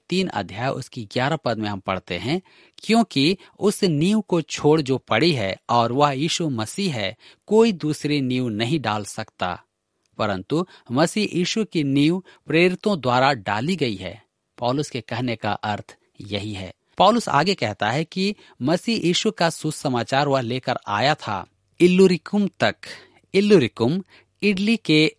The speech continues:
निकट एक रोमी प्रदेश था जो एड्रियाटिक सागर और दनुबे नदी तक फैला हुआ था। इससे स्पष्ट होता है कि पौलुस का सुसमाचार प्रचार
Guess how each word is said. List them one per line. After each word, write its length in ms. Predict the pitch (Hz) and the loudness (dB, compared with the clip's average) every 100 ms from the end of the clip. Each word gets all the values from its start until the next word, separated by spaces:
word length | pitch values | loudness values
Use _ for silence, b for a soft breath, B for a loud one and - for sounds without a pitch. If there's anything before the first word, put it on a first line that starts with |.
| - | -4
निकट 400 | 120 120 151 - | -4 0 0 2
एक 220 | 151 151 123 | 0 2 2
रोमी 280 | 131 175 | 2 2
प्रदेश 460 | 180 110 98 123 - | 2 -2 0 0 -2
था 320 | - 135 170 101 | 0 0 0 -4
जो 500 | 98 139 113 160 - b b - | 0 4 4 2 -2 b b -2
एड्रियाटिक 720 | 147 139 165 170 - 185 143 - _ | 0 2 2 2 2 -2 -2 -12 _
सागर 540 | - - 110 104 120 127 - | -10 -2 0 0 0 0 2
और 300 | 120 117 123 b - | 4 2 -2 b -10
दनुबे 540 | 110 139 170 180 185 | 0 2 4 4 2
नदी 320 | 151 135 170 | 2 2 2
तक 260 | 175 104 95 - _ | 2 2 0 -4 _
फैला 400 | - 110 117 131 | -8 -4 0 0
हुआ 260 | 107 104 | 0 -4
था। 340 | 90 - 87 - _ _ - | -4 -8 -12 -14 _ _ -4
इससे 380 | 196 - 226 196 | -2 0 2 2
स्पष्ट 460 | - - 175 - | -2 0 0 0
होता 220 | 113 110 110 | -4 0 0
है 160 | 135 | 0
कि 140 | 147 170 | -2 -2
पौलुस 440 | 123 120 165 175 | 0 0 0 -2
का 140 | 143 | -4
सुसमाचार 800 | 120 - 139 - 117 113 - 110 | -4 -6 -10 -6 -6 -4 -4 -4
प्रचार 600 | - 131 - 101 95 113 | 0 -2 0 0 0 -2